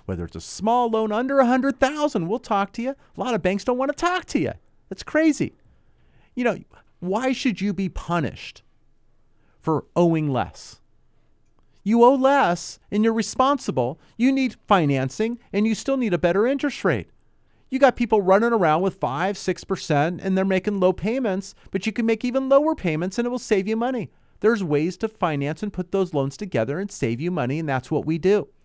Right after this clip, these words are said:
I don't want that extra money going to your lender. I don't want that extra money going to your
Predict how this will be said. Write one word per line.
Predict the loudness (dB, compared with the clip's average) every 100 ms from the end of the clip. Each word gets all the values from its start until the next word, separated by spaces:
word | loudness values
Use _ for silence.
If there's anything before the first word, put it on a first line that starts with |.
| _ _ _ _ _ -4
I | -2 0
don't | 0 0
want | -2 2
that | 2 2
extra | 0 -2 -2
money | 0 0
going | 0 0 -2
to | 0
your | 0 2
lender. | 0 0 -2 -8 _ _ _ -4
I | 2
don't | 2 4
want | 2
that | 2 0
extra | 0 -2
money | 0 0
going | 0 0 0
to | -4 -2
your | 0 0